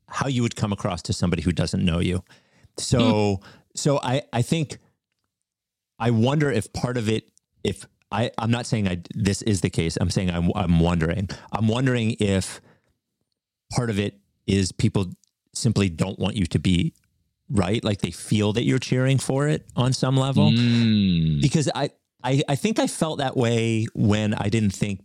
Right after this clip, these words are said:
Speaker 1: Ben Simmons was good. And I think,
Speaker 2: Yeah.
Speaker 1: but I was, I was conflicted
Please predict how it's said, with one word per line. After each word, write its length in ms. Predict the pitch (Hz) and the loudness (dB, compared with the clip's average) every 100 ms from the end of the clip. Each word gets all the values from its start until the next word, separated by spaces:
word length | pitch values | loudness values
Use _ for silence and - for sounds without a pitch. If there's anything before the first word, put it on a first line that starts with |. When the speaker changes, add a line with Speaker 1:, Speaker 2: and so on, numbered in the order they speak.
| _ | _
Speaker 1:
Ben 160 | 98 92 | -2 -2
Simmons 440 | - 113 98 87 | 0 0 0 0
was 160 | 90 80 - - | -2 -4 -10 -2
good. 360 | 95 92 85 - _ _ _ _ _ _ | -2 0 -6 -14 _ _ _ _ _ _
And 180 | 110 110 | 0 2
I 60 | 120 117 117 | 2 2 2
think, 100 | 131 | 2
Speaker 2:
Yeah. 240 | 87 80 82 - _ - | 0 -2 -4 -8 _ -4
Speaker 1:
but 200 | 151 - | -4 -2
I 160 | 135 | 0
was, 720 | 135 120 180 214 160 123 107 - - - _ | 2 4 4 2 2 0 -4 -12 -20 -20 _
I 160 | 131 120 | 0 2
was 140 | 113 | 0
conflicted 840 | - 127 - 180 233 - 95 - | 0 -2 0 0 0 0 -4 -8